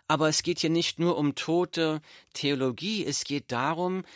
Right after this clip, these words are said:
eine persönliche Beziehung mit Jesus Christus zu haben,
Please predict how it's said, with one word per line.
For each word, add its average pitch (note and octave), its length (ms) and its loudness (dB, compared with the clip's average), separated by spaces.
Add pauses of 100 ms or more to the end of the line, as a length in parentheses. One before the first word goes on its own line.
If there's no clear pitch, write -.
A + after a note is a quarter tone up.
(220)
eine C3+ 240 -2
persönliche E3+ 1160 -2 (380)
Beziehung C#3 760 0
mit A2+ 180 -4
Jesus D#3+ 600 -2
Christus - 520 -6
zu G2 160 -8
haben, F#2+ 380 -14